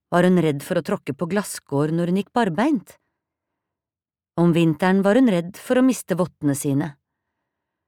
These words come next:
Når hun skulle handle på butikken for mamma, var hun redd for å miste pengene.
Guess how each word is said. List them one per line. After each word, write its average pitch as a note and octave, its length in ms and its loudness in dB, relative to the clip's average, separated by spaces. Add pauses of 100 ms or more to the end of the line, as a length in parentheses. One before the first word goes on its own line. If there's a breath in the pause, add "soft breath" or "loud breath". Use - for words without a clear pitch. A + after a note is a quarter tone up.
(680)
Når D#3+ 160 4
hun D#3 80 0
skulle E3+ 240 -2
handle C#3+ 320 0
på E3 160 -6
butikken E3+ 480 -6
for A#3+ 160 0
mamma, A3+ 240 2 (560)
var F3+ 140 2
hun C4+ 160 4
redd F#3+ 280 -4
for G#3+ 220 -2
å A3 80 2
miste - 260 -2
pengene. A#3 460 -2